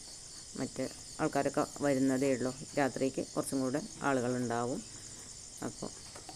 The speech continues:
കുട്ടികളൊക്കെ മൈലാഞ്ചിക്ക് വേണ്ടിയിട്ട് വാശി പിടിക്കുകയാണ്. അപ്പോൾ അവർക്കൊക്കെ മൈലാഞ്ചി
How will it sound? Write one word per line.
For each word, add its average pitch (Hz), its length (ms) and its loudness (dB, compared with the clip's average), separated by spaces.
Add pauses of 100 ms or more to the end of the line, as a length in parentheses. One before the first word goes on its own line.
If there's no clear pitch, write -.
(840)
കുട്ടികളൊക്കെ 131 540 4
മൈലാഞ്ചിക്ക് 127 600 2
വേണ്ടിയിട്ട് 123 360 4
വാശി 120 360 4
പിടിക്കുകയാണ്. 117 520 4
അപ്പോൾ 120 200 -2 (200)
അവർക്കൊക്കെ 123 540 2 (420)
മൈലാഞ്ചി 127 500 2